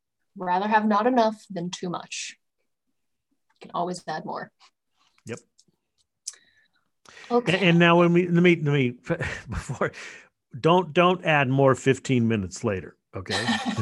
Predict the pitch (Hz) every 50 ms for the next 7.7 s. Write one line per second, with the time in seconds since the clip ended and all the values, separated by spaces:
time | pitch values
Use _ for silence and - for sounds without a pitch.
0 | 92 82 76 - - - 123 - - - 135 127 - 143 - - 165 156 - 320
1 | - 156 151 170 156 143 151 - 254 233 233 220 196 185 175 170 - - 185 -
2 | - - 185 165 156 202 240 233 226 220 - 180 202 190 175 165 175 165 147 135
3 | 117 101 110 147 156 156 - - 156 151 131 - 139 120 120 123 107 - - -
4 | 101 95 95 92 85 - - - - _ - - 135 160 185 175 165 - - 170
5 | 165 165 165 - - 170 170 185 208 196 - 208 196 190 185 180 175 170 170 165
6 | 143 - 135 139 151 156 151 147 147 147 143 143 143 - - - - 131 139 143
7 | - - 160 143 - 151 135 131 135 - 147 139 120 131